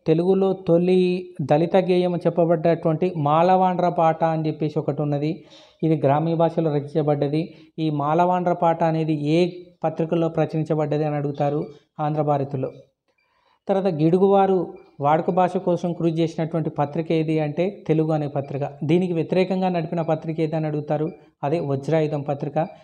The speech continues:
దీని సంపాదకులు ఎవరు అంటే శ్రీపాద సుబ్రహ్మణ్య శాస్త్రి. తర్వాత ప్రాచీన సాహిత్యానికి,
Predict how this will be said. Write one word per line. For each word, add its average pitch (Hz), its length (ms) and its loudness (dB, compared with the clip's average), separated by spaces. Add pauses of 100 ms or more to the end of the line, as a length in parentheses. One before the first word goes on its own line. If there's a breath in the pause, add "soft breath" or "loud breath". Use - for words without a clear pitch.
(140 loud breath)
దీని 165 120 -4
సంపాదకులు 165 540 2
ఎవరు 156 200 0
అంటే 151 200 -6
శ్రీపాద 160 440 0
సుబ్రహ్మణ్య 143 560 -2
శాస్త్రి. 135 440 -8 (880 loud breath)
తర్వాత 190 280 6
ప్రాచీన 190 720 2
సాహిత్యానికి, 170 920 0